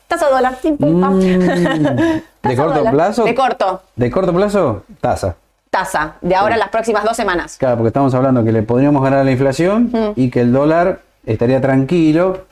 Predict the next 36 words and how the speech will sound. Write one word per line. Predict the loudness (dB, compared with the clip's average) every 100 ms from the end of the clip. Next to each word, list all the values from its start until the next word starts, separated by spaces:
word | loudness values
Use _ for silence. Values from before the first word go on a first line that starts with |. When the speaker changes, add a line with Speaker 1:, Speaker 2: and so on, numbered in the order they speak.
| _
Speaker 2:
a | -4 0
raíz | 2 2
del | 2 2
arriba | 2 2
con | 2 0
el |
fondo. | 0 0 2 2 2 -2 -6 _ _ _ _ _ _ _
Eh, | -2 0 2 2
Speaker 1:
Sin | 2
Speaker 2:
no | 0
Speaker 1:
novedades. | 0 2
Speaker 2:
debería | 2 2 2
subir, | 0 2 4 4
o | 2
si | 0 0
sube, | 2 2 2
debería | 2 2
subir | 2 2
poquito. | 2 0 0 -2 -8 _ -6
Speaker 1:
Perfecto. | -6 -2 -4 -6 -20 -20 _
Speaker 2:
Solo | -2 0 2
de | 2
corto | 0 0
plazo, | 0 0 0 -2
¿eh? | -2 -6 _ _ _ _ -2
Speaker 1:
¿Te | 0
vas | 0 0
a | 0
Speaker 2:
Estamos |
Speaker 1:
la, | 0
Speaker 2:
hablando. | 0 0 -2
Speaker 1:
a | -6 -10
la | -8 -4 -2 -4 -6 -6
paso | -6 -4 -2
con | -2
tasa? | -2 -2 -2 -4